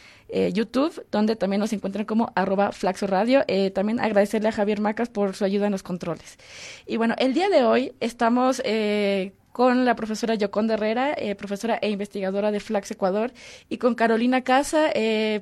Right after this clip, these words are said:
parte del colectivo, vocera quizá, del colectivo Dolor y Yuk, que es un colectivo de mujeres feministas, eh, eh, trabajando temas de mujeres, eh, eh, migrantes, ¿no?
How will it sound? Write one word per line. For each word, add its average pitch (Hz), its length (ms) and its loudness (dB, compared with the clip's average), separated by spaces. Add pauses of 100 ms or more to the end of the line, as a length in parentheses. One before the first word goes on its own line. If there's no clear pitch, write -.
parte 240 320 0
del 247 180 0
colectivo, 233 520 -4
vocera 240 420 -2
quizá, 240 320 -6
del 233 140 -4
colectivo 220 500 -4
Dolor 214 300 -2
y 226 100 0
Yuk, 254 320 -6
que 262 320 0 (220)
es 240 160 -4
un 247 100 0
colectivo 220 540 -6
de 214 100 -2
mujeres 226 400 -4
feministas, 247 800 -4 (460)
eh, 208 640 -2 (240)
eh, 202 200 -4
trabajando 226 840 0
temas 233 280 2
de 202 120 0
mujeres, 214 440 -2
eh, 180 260 -6 (260)
eh, 170 420 -6
migrantes, 175 540 -4
¿no? 208 180 -6